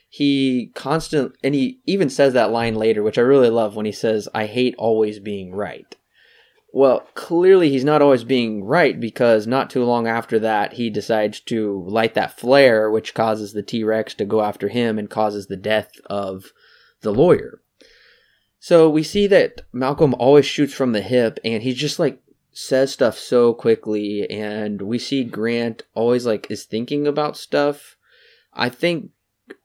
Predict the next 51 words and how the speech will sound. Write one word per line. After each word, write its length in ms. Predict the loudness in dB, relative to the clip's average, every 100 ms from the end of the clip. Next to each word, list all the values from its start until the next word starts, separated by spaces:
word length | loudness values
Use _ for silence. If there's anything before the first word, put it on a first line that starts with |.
| _
that 440 | -4 -2 0 0
is 120 | 0 2
a 80 |
little 380 | 2 6 8 8
bit 320 | 10 6 4
to 220 | 0 2 4
his 200 | 0 2
detriment, 540 | 2 2 -2 -6 2
though, 180 | 4 4
because 280 | 2 0 0
I 80 |
think 240 | 0 -4 -4
Grant 400 | -2 -2 -2 -4
tends 240 | -6 -2
to 100 | -4 -2
overthink 560 | -2 -2 -2 0 -2 -2
things. 540 | -2 -2 -4 -10 -16 _ _ _ _ _ -2
And, 760 | 4 4 4 2 -2 -4 -8 0
like, 240 | 2 4
when 400 | 2 4 2 -2
we 140 | -6 -2
see 180 | 0
later 320 | 4 4 2 0
those 640 | 2 2 0 -10 -18 -20 _ -12
dinosaurs 480 | -4 -2 0 0 2
are 100 | 0
running 300 | 2 0 -2
towards 320 | 2 2 2
them, 260 | -6 -6 -4
I'm 140 | -2
like, 160 | -2 0
"They're 120 | -4
clearly 540 | -4 -8 0 0 0
running 300 | 0 0 0
towards 360 | -2 -4 -4 -4
you. 220 | -8 -8
You 160 | -8 -6
need 220 | -4 -4
to 80 | -4
just 220 | -4 -8
stop 300 | -2 -2 0
being 180 | -2 -2
in 80 | -4
such 260 | -2 -4 -2
awe 300 | -2 0 0
and 120 | -2
thinking 300 | -4 -6 -4
about 240 | -6 -6 -6
it 160 | -8
and 140 | -8 -4
run." 360 | -4 -4 -10